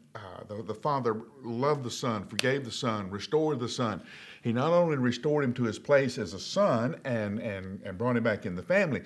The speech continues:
he also restored him to responsibility. You see, there was work for the younger son to do. There were things on the farm that this younger son was responsible for, and the father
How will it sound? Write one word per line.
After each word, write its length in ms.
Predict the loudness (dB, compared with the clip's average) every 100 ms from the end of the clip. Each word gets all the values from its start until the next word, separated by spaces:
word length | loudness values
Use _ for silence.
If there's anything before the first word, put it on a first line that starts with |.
| -8
he 140 | -8 -6
also 580 | -2 -2 0 2 4 4
restored 760 | 0 -2 -2 6 6 8 4 2
him 340 | 4 4 2 -6 -12
to 200 | 0 0
responsibility. 1200 | 2 -2 -2 -2 -2 -6 -8 -2 -2 -2 -6 -12 -20 _ _ _ _ _ _ -20 _ _ _ _ _ -14
You 60 | -4
see, 160 | 2
there 180 | 4 6
was 180 | 4 0
work 380 | 0 0 -2 -6
for 160 | -6
the 120 | -4 -2
younger 360 | -4 -4 -6
son 360 | -6 -6 -6 -8
to 120 | -6
do. 340 | -2 0 -2 -8 -20 -20 -18 0
There 200 | 4 4
were 260 | 4 0
things 600 | 0 0 2 2 0 -2 -4
on 180 | 0 2
the 80 | 0
farm 600 | -2 -2 0 0 -4 -6 -2
that 200 | -2 0
this 240 | -4 0
younger 340 | 2 2 0 -4
son 460 | -2 -2 -2 -4
was 200 | -6 -8
responsible 680 | -12 -6 -4 -4 -6 -8 -10
for, 360 | -8 -8 -8 -10 -18 -20 -14 -6
and 160 | -4
the 80 | -4
father 640 | -8 -4 -2 2 2 2